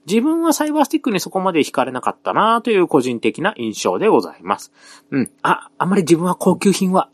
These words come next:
合わないんだなっていうね、<laughs> ちょっと思ったりもしましたけどね。で、えーと、イグレットツーミニは他にも展示もう一台の方がありまして、で、ある一グループがね、そこでね、こう、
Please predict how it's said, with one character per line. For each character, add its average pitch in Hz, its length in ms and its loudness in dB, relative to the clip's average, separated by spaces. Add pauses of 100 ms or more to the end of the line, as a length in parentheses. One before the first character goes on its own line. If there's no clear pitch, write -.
合 156 120 0
わ 190 100 -2
な 214 80 2
い 175 40 0
ん 127 60 -4
だ 104 80 0
な 113 180 -4
っ - 60 -4
て - 160 4
い - 100 -14
う - 180 -8
ね、 226 100 -6 (100)
<laughs> 233 100 -18
ち - 60 2
ょ - 20 0
っ - 20 -6
と 214 80 4
思 185 160 0
っ 208 40 -2
た 160 80 0
り 131 60 0
も 101 100 -8
し 110 120 -10
ま 98 100 -6
し - 40 -14
た 80 120 -12
け 78 60 -18
ど 80 100 -14
ね。 131 180 -6 (320)
で、 226 280 2 (340)
え 214 540 4
ー 185 40 -6
と、 190 200 2
イ 220 120 -2
グ 269 80 -2
レ 302 60 2
ッ - 20 -8
ト 294 140 0
ツ 311 100 -2
ー 302 120 0
ミ 302 140 0
ニ 285 200 0
は 190 160 6
他 180 260 -2
に 220 140 -6
も 190 140 0
展 160 260 -2
示 151 100 0
も 180 220 2
う 190 60 0
一 180 180 -6
台 156 160 2
の 127 80 -4
方 127 160 0
が 110 100 2
あ 110 80 0
り 117 100 -4
ま 123 160 0
し - 40 -12
て、 175 380 -2 (260)
で、 240 320 2 (1400)
あ 202 160 2
る 208 160 2
一 160 280 -8
グ 190 120 0
ル 196 140 2
ー - 20 -2
プ 156 140 -2
が 143 100 2
ね、 143 220 0
そ 156 120 2
こ 143 140 2
で 143 100 0
ね、 143 240 2
こ 131 200 4
う、 123 120 -2